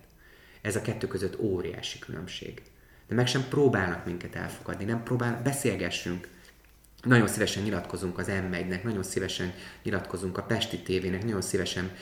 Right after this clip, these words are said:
csinálunk interjút a Magyar Nemzettel, bárkivel beszélgessünk, itt vagyunk, hello. Öm, mm, mm, de hogy, de hogy, de hogy ez, ez egyelőre ez a, ez a, ez a kommunikáció nincs meg. Pedig én azt gondolom, hogy, hogy ezt így megérdemelné ez az egész, ö,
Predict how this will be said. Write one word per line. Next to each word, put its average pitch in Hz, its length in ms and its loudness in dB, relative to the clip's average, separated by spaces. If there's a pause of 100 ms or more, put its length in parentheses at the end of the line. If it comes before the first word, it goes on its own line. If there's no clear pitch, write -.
(220)
csinálunk 90 420 0
interjút 92 420 -2
a 92 40 -2
Magyar 90 380 2
Nemzettel, 87 600 -4
bárkivel 90 580 0
beszélgessünk, 92 760 0
itt - 140 -6
vagyunk, 123 480 4
hello. 120 440 2 (520)
Öm, 92 560 0 (140)
mm, 92 360 -2 (200)
mm, 92 280 -2 (260)
de 117 100 6
hogy, 123 340 6 (420)
de 113 160 0
hogy, 117 600 6
de 113 80 4
hogy 110 180 4
ez, 113 220 -2
ez - 100 -2
egyelőre 107 380 2
ez 104 120 -4
a, 104 280 -2
ez 101 100 -6
a, 101 140 -2
ez 90 100 -2
a 101 60 -4
kommunikáció 87 640 -6
nincs 82 360 -10
meg. 90 280 -6 (420)
Pedig 92 220 -2
én 95 80 -2
azt 90 140 -2
gondolom, 87 340 -2
hogy, 87 560 -4 (760)
hogy 92 120 -6
ezt - 160 -6
így 98 80 -2
megérdemelné 87 720 -4
ez 90 140 -8
az 87 100 -8
egész, 90 600 -8
ö, - 40 -10